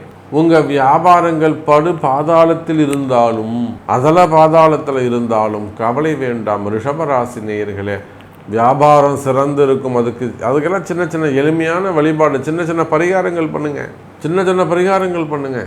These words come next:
இல்லைன்னா ஒரு சிறப்பான முறையில ஒரு முறை பண்றீங்க, அழகா பண்ணுங்க. நிச்சயமா தொழில் அமைப்புகள் எல்லாம் வெற்றி மேல் வெற்றி தரும், வருமானங்கள் அதிகரிக்கக்கூடிய மாதமாக, சிறப்பான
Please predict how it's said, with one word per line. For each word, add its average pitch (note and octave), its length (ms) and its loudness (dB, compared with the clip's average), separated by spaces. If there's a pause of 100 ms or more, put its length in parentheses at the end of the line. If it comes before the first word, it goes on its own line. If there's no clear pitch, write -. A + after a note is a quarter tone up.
இல்லைன்னா E3+ 340 0
ஒரு C#3+ 160 0
சிறப்பான F3 640 2
முறையில D#3 320 -2 (100)
ஒரு D#3+ 180 2
முறை F3+ 160 0 (100)
பண்றீங்க, C#3+ 320 -6 (100)
அழகா F3+ 280 0
பண்ணுங்க. C#3+ 380 -10 (460)
நிச்சயமா D#3+ 720 -2 (560)
தொழில் F3+ 400 0 (140)
அமைப்புகள் C#3 680 -4
எல்லாம் C3 360 -6 (200)
வெற்றி C3+ 420 -6
மேல் D#3 200 -6 (100)
வெற்றி A#2+ 340 -6
தரும், A2+ 340 -8
வருமானங்கள் B2+ 840 -4
அதிகரிக்கக்கூடிய G#2+ 920 -8 (100)
மாதமாக, B2 640 -4 (280)
சிறப்பான F3+ 500 4